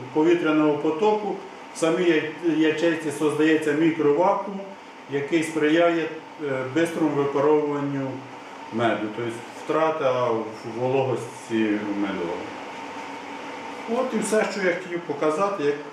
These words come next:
будуть результати, е, покажу, доложу. <laughs> Ну от.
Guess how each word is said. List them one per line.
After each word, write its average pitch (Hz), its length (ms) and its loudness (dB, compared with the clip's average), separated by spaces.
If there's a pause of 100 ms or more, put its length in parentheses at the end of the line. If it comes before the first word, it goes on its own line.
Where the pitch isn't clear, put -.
(120)
будуть 208 360 0
результати, 175 840 0 (800)
е, 117 180 4 (680)
покажу, 170 760 2 (360)
доложу. 151 720 4 (240)
<laughs> 180 80 4 (1200)
Ну 156 320 4
от. 180 140 2